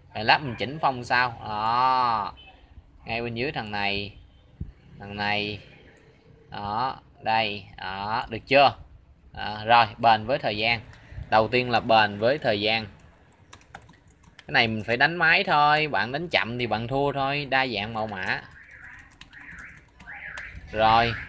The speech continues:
Chủng loại phong phú. Rồi, ok, bây giờ á, mình chỉnh cái phông bự lên ha. Và đầu tiên mình phải canh nó bên trái trước cái đã, à, canh trái. Rồi chỉnh phông to, to, to lên, chữ phú nhảy xuống dưới. Rồi, ok,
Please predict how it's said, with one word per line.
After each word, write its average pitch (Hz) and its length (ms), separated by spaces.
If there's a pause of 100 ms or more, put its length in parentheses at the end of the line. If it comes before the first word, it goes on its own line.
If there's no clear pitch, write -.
(120)
Chủng 113 200
loại 98 280
phong 113 100 (120)
phú. 139 240 (3250)
Rồi, 143 300
ok, 131 280
bây 143 360
giờ 127 320
á, 156 180 (140)
mình 120 200
chỉnh 117 220
cái 185 100
phông 139 240
bự 117 200
lên 139 160
ha. 156 240 (480)
Và 110 80
đầu 123 220
tiên 147 240
mình 117 120
phải 139 100
canh 147 280
nó 151 60
bên 160 220
trái 151 280
trước 196 200
cái 190 140
đã, 110 160
à, 139 420
canh 139 200
trái. 131 380 (120)
Rồi 117 260
chỉnh 113 240
phông 135 240
to, 147 360
to, 147 300
to 147 320
lên, 147 220
chữ 123 120
phú 170 200
nhảy 123 180
xuống 165 160
dưới. 170 220
Rồi, 127 260
ok, 120 240